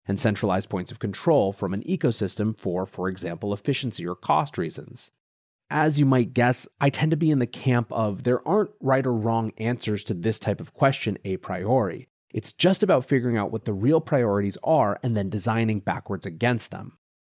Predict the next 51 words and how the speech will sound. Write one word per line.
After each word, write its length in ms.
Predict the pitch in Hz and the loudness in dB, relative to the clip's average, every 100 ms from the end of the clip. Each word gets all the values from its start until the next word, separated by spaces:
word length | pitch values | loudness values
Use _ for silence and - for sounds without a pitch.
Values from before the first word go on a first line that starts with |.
| _ _ | _ _
I 80 | - | 0
do 240 | 113 170 - | 4 2 2
also 400 | 151 175 - 151 | 4 4 6 4
think 320 | - - 135 | 4 2 0
that 120 | - | 0
this 180 | - 113 | -2 -2
whole 360 | - - 151 156 | -2 2 4 4
thing 280 | - 143 117 | 2 2 2
highlights 540 | - 131 135 113 98 | 0 2 4 2 0
what 220 | 101 147 | 0 0
a 40 | 220 | 0
potentially 640 | - - - - 180 151 | -6 -8 -4 -2 0 -2
complicated 640 | - - 120 151 135 113 95 | -4 -6 -4 -2 0 0 0
set 180 | 117 | 0
of 140 | 110 92 | 0 -2
regulatory 500 | 107 110 107 107 98 | -2 -2 -2 -2 -2
battles 400 | 101 117 104 95 | 2 0 0 -6
are 80 | 98 | -8
going 240 | 90 87 | -8 -10
to 60 | 87 | -12
come. 540 | - 123 120 - - _ _ _ _ - | -8 -4 -4 -4 -16 _ _ _ _ 0
In 120 | 127 | 2
other 160 | 160 | 4
words, 360 | 117 95 95 - _ | 4 0 -2 -8 _
will 360 | - 101 165 196 | -4 4 6 6
regulators 640 | 139 208 147 95 95 185 | 6 4 2 2 0 -4
accept 400 | 113 - 110 - | -4 -2 -2 -2
this 160 | 120 - | -6 -4
distinction 600 | 120 - 147 196 120 107 | -6 -2 -2 0 0 -2
between 340 | 104 127 120 | 0 0 -2
interface 480 | 95 92 98 92 - | -4 -8 -4 -6 -4
and 120 | 101 | -4
protocol? 600 | - 175 170 - - - _ _ _ _ | 0 2 0 -4 -10 -12 _ _ _ _
Will 80 | 107 | -2
they 160 | 98 95 | 0 0
accept 300 | - 110 117 | 0 -2 -4
it 60 | |
for 160 | - - | -6 -2
all 220 | - 247 | 0 0
protocols 540 | - 120 98 92 95 | 0 -2 -2 -2 -4
or 60 | 107 | -4
just 220 | 123 143 | -6 -4
some 280 | - 170 135 | -2 0 2
that 100 | 110 | 0
have 100 | 104 | 0
reached 300 | 170 180 - | 2 0 0
a 40 | 123 | -6
certain 300 | - 101 107 | -4 -4 0
level 240 | 98 98 | -2 -2
of 80 | 95 | -4
maturity? 600 | 113 - 165 143 - 95 | -6 -2 2 2 -2 -14